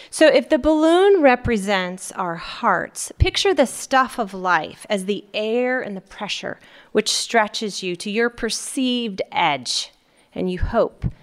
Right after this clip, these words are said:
that you don't pop or lose it, right? In those moments, we are keenly aware that if one sharp word too many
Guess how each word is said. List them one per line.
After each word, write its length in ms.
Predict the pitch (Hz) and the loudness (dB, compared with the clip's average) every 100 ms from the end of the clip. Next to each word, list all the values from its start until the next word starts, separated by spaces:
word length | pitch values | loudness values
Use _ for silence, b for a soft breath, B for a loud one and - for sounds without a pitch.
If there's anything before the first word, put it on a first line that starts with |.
| b b | b b
that 200 | - 175 | -10 -8
you 120 | - 165 | -6 -4
don't 340 | 175 151 - | -4 -4 -6
pop 400 | - 180 - - - | -2 -2 -2 -14 -12
or 100 | 156 | -4
lose 260 | 190 196 | -4 -4
it, 120 | - - | -8 -8
right? 280 | 175 254 - _ _ _ - b b b b b | -6 -8 -10 _ _ _ -20 b b b b b
In 220 | - 220 226 | 2 4 6
those 400 | 262 294 294 240 | 8 8 4 0
moments, 720 | 180 165 165 190 - - - - | -2 -2 -6 -8 -10 -16 -10 2
we 100 | 233 | 2
are 80 | |
keenly 560 | 220 - 285 285 285 277 | 2 0 2 2 2 0
aware 440 | 262 202 170 160 165 | -2 -2 -4 -6 -4
that 180 | 175 | -4
if 140 | 170 - | -4 -6
one 560 | 190 202 208 233 254 | -8 -2 0 2 0
sharp 420 | 254 - 185 185 185 | -2 0 -2 -2 -6
word 320 | 180 170 160 | -4 -6 -6
too 160 | - | -10
many 500 | 170 170 180 185 190 | -8 -6 -6 -6 -8